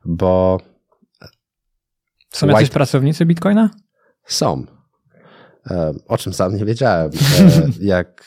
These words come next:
Speaker 1: e, jak zaczynałem swoją przygodę z krypto.
Speaker 2: Mhm.
Speaker 1: Bo dużo osób myśli, jak już słyszało słowo kluczowe Bitcoin, tak, to może słyszało też o white paperze i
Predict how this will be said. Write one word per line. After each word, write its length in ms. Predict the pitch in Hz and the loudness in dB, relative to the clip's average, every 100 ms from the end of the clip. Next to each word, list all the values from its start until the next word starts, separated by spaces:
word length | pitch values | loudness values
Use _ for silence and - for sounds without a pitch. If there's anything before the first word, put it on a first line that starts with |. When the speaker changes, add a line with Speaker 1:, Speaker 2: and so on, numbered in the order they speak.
| - | -6
Speaker 1:
e, 280 | 92 87 85 | -4 -2 -2
jak 160 | 87 | -4
zaczynałem 440 | 87 92 - 92 85 | -6 -8 -4 -4 -4
swoją 280 | - 82 82 | -4 -6 -6
przygodę 400 | 80 82 80 78 | -6 -4 -4 -6
z 80 | |
krypto. 480 | - 85 - 85 85 - | -6 -8 -4 -4 -4 -4
Speaker 2:
Mhm. 240 | 113 123 139 - - - _ _ _ 98 - | -2 -2 -2 -8 -20 -20 _ _ _ -10 -2
Speaker 1:
Bo 260 | 101 104 | 0 0
dużo 420 | 104 120 127 120 | -2 -2 0 0
osób 340 | 110 110 113 104 | -2 -4 -4 -4
myśli, 680 | 110 110 - 104 104 101 - _ _ _ _ _ _ _ _ _ _ _ _ - | -4 -4 -6 -2 -2 -2 -6 _ _ _ _ _ _ _ _ _ _ _ _ -6
jak 200 | 98 - | -4 -2
już 340 | 98 92 - | -4 -4 -8
słyszało 760 | - 110 - 107 104 92 87 82 | -6 -2 0 2 2 2 0 -2
słowo 380 | - 90 87 90 | -4 -4 -4 -6
kluczowe 420 | 87 90 87 82 | -6 -4 -4 -2
Bitcoin, 500 | 87 123 - 120 110 | -4 -4 -2 -2 0
tak, 320 | - 98 101 | 0 0 -2
to 280 | - 90 87 | -4 -2 -2
może 420 | 80 92 101 98 | -2 -2 -2 -4
słyszało 560 | - 90 - 90 87 87 | -6 -6 -2 -2 -2 -2
też 280 | - 85 - | -4 -6 -6
o 240 | 80 80 | -6 -4
white 280 | 78 85 85 | -2 -4 -4
paperze 760 | - 82 - 90 87 90 85 85 | -6 -6 -2 -2 -2 -2 -2 -4
i 360 | 78 78 76 | -4 -4 -6